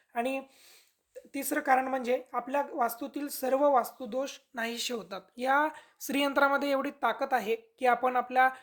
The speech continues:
कुलदेवी, कुलदैवत आणि आपल्या महाराजांच्या आशीर्वादाने जेव्हा आपण यावर सेवा व प्रतिष्ठापना करत असतो, त्यामुळे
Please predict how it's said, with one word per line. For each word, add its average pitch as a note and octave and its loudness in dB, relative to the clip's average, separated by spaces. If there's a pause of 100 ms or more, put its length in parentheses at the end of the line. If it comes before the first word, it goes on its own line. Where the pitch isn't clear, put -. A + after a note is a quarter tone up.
(360)
कुलदेवी, C#4 0
कुलदैवत C4+ 2
आणि C4+ -4 (380)
आपल्या B3 4 (120)
महाराजांच्या C4+ -2
आशीर्वादाने A3+ 0
जेव्हा C4 2
आपण C4 -2
यावर C4+ 2
सेवा B3 4 (240)
व B3+ -4
प्रतिष्ठापना C4 -4
करत A#3+ -6
असतो, A#3 -6
त्यामुळे C4 0